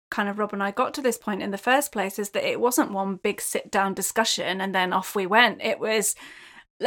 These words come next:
it was, like, hundreds of small discussions over years, and, and that continues. You know, j-, Rob and I don't just stop talking about how we're doing our relationship now.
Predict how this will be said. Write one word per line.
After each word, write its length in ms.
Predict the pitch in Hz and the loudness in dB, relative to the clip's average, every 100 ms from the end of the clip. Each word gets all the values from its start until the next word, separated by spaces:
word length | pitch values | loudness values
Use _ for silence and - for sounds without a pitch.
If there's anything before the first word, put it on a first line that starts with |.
| - | 4
it 160 | 254 233 | 4 4
was, 160 | 226 | 2
like, 220 | 214 208 - | 4 4 2
hundreds 720 | - 269 294 311 226 185 185 | -2 2 4 4 4 0 -2
of 80 | |
small 400 | - - 226 269 | -2 2 2 2
discussions 580 | 233 214 185 175 180 185 | 0 -2 -4 -4 -4 0
over 200 | 190 190 | 0 -2
years, 540 | 185 214 262 196 175 - | 2 6 6 6 2 0
and, 300 | 202 202 202 - _ _ _ - | 0 0 -4 -10 _ _ _ 0
and 160 | 226 214 | 6 8
that 180 | - | 8
continues. 840 | - 233 - 226 226 254 320 349 - | 4 -2 2 4 4 2 2 -2 -4
You 120 | - | -2
know, 320 | 240 208 202 - - | 0 2 0 -2 -4
j-, 180 | - - _ _ - - - | -4 -4 _ _ -20 -20 -2
Rob 260 | 233 262 | 4 4
and 80 | 247 | 4
I 60 | 220 | 4
don't 340 | - 233 226 | 4 4 2
just 200 | - 208 | -4 -2
stop 520 | - - 208 202 - - | -2 4 6 6 0 -10
talking 440 | - 214 - 214 | -6 -4 -4 -4
about 420 | 196 180 175 - - | 0 4 4 2 -6
how 300 | - 196 185 | -2 0 0
we're 120 | 196 | -2
doing 280 | 196 202 190 | -2 -2 -2
our 80 | 190 | -2
relationship 560 | 190 220 220 - 190 - | -2 -2 -2 -4 -4 -2
now. 760 | 196 196 208 98 85 208 | 0 4 4 2 -2 -4